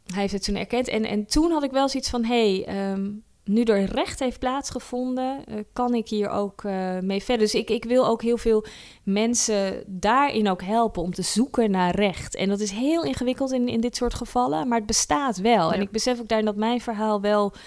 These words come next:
Speaker 1: een zogenaamd goed einde daarin heeft. Eh, want heel veel mensen zullen het blijven ontkennen. En,
Speaker 2: Ja.
Speaker 1: eh, en, en, ehm, ja, er, er is, val-, valt ook vaak weinig te bewijzen. Ehm, dus dat is heel lastig. En
Speaker 2: Ja.
Speaker 1: dan, denk ik, is het lastiger om het te doen. Eh, maar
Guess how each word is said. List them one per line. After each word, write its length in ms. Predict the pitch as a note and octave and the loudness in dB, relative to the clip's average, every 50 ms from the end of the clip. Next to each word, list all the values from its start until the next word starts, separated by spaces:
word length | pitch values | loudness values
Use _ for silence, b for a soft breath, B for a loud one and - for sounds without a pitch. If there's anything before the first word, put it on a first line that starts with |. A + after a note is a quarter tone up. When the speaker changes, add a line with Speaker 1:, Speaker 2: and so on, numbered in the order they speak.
| B B B B B | B B B B B
Speaker 1:
een 240 | B G3 G3 G3 - _ _ | B -2 -2 -2 -2 _ _
zogenaamd 460 | - G3 - G3 F#3+ G3+ G3+ G3 G3 - | -8 -4 -2 -2 0 0 -2 -4 -4 -4
goed 300 | - - C4+ C4 B3 - | -4 -2 -2 -2 -2 -2
einde 360 | - G3 F#3 F3+ F3 F3 F3 | -2 0 0 0 0 -2 -2
daarin 420 | E3+ F3+ F3+ F3 F3 E3+ F3+ F3 E3 | -2 -2 -2 -2 -2 -2 -4 -4 -4
heeft. 560 | - E3+ E3+ E3+ G3+ C#4+ E4 - - - B B B B B B B B B | -4 -2 0 0 0 0 -2 -6 -10 -14 B B B B B B B B B
Eh, 120 | B - F#3 | B -6 -4
want 160 | F#3+ F#3+ F#3+ | -4 -4 -2
heel 120 | G#3 G#3 | -2 -2
veel 140 | G3 - F#3+ | -2 -2 -4
mensen 600 | F#3 F#3+ F3+ E3+ E3+ - - F3 E3 E3+ E3+ F3 | -4 -4 -4 -4 -4 -6 -6 -6 -6 -6 -6 -6
zullen 200 | - - E3+ F3 | -6 -6 -4 -4
het 100 | E3 D#3+ | -4 -4
blijven 320 | E3+ E3 D#3+ E3+ E3+ - - | -4 -6 -6 -6 -8 -10 -12
ontkennen. 540 | F3+ - - - B3 B3+ G3 D#3+ D3 D3 D#3+ - | -12 -10 -6 -4 -4 -4 -4 -6 -8 -8 -12 -10
En, 120 | - - F#3 F#3+ F3+ F3 F3 | -6 -4 -2 -2 -2 -2 -4
Speaker 2:
Ja. 60 | F3 F3 F3 F3 F3 F3 F3 | -4 -4 -4 -4 -4 -6 -6
Speaker 1:
eh, 160 | - - F3+ | -8 -8 -8
en, 200 | F3 E3+ E3+ F#3 - | -8 -8 -8 -8 -8
en, 380 | - F3 F3 E3+ E3+ F3+ F#3+ G3 | -10 -8 -8 -8 -8 -8 -10 -12
ehm, 260 | - F#3 F3+ F#3 F#3 F#3 F#3+ B B B B B B B B B | -12 -12 -12 -10 -10 -12 -12 B B B B B B B B B
ja, 340 | - F3 F3+ F3+ F#3+ G#3 G3+ | -4 -2 0 0 2 0 0
er, 120 | F3+ E3+ | 0 -2
er 140 | F3 E3+ E3+ | -4 -4 -4
is, 160 | F3 - - | -6 -6 -4
val-, 200 | - G#3 G3 F3+ | -2 -2 -2 -2
valt 200 | - - F#3+ - | 0 -2 -2 -2
ook 80 | - - | -4 -6
vaak 160 | - F#3+ E3+ | -6 -4 -2
weinig 240 | F3 E3+ E3+ F3 E3+ | -2 -2 -2 -2 -4
te 100 | - E3+ | -6 -4
bewijzen. 680 | E3+ F3 E3 D#3+ D#3+ F3 G3 A3+ - - A#3+ C4 D4+ - B B B B B B B B B B _ | -4 -2 0 0 0 0 0 0 -2 -2 -4 -4 -6 -10 B B B B B B B B B B _
Ehm, 380 | - F#3+ F#3 F#3 F#3 F3+ F3 F3+ F3 | -10 -8 -8 -6 -6 -6 -6 -8 -6
dus 160 | F#3 G3 G#3 | -4 -2 0
dat 100 | A#3 A#3 | 0 2
is 60 | A3 | 2
heel 160 | A3+ C4 C#4 C4 | 4 4 4 6
lastig. 580 | B3 B3 B3+ - - - - - - - - | 6 4 4 2 0 -4 -6 -8 -10 -10 -6
En 80 | - - | -2 2
Speaker 2:
Ja. 60 | F#3+ | 4
Speaker 1:
dan, 220 | G3 A3 C4 D4+ D4 | 8 8 8 8 6
denk 180 | C4+ B3 A#3+ | 4 2 2
ik, 140 | B3 A3+ G#3+ - | 2 0 2 2
is 120 | G#3 G3 | 0 0
het 160 | G#3 G3+ - | 0 -2 -2
lastiger 840 | F#3 E3+ F#3 G3+ G#3 - - - D#3 D3 - - - - - - F#3 - | -2 0 2 2 2 2 0 -2 -4 -6 -8 -8 -10 -10 -10 -10 -12 -8
om 200 | - F3+ F#3 F3+ | -6 -4 -2 -2
het 140 | F3+ E3+ - | -2 -2 -4
te 100 | F3+ E3+ | -4 -4
doen. 480 | D#3 D#3+ E3+ F#3+ A#3+ D4+ D#4+ D4+ D4 - | -2 -2 -2 -2 -4 -4 -6 -10 -12 -12
Eh, 120 | - G3+ | -8 -6
maar 280 | F#3 F#3 F#3 F#3 F#3 F#3+ | -6 -4 -4 -4 -4 -4